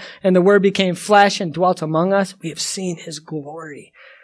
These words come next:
Right? So we're talking about Jesus coming, the true light coming into the world,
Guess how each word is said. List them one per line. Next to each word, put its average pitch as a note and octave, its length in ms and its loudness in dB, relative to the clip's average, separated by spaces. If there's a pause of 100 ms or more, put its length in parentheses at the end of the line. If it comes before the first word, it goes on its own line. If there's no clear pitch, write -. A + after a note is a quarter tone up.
(200)
Right? E3 140 0
So G3+ 140 -2
we're G3 80 2
talking B3 420 0
about G3 220 2
Jesus A#3 420 0
coming, A3+ 540 0
the F#3 100 0
true B3+ 340 2
light A3+ 300 4
coming B3 400 0
into A3+ 380 0
the G#3 100 2
world, F#3+ 500 2